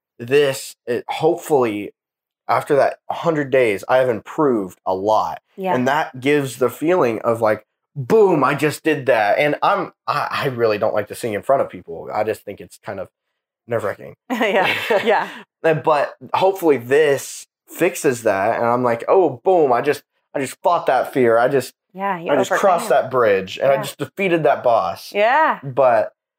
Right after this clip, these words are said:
Speaker 1: uh, that's, that's just, I feel like is what we're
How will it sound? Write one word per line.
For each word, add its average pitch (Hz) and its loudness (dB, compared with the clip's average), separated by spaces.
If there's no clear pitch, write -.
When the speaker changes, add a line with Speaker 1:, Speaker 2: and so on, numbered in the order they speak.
Speaker 1:
uh, 143 2
that's, 143 -2
that's 131 -4
just, 135 -4
I 117 -2
feel 135 -2
like 120 2
is 107 -8
what 113 0
we're 104 -2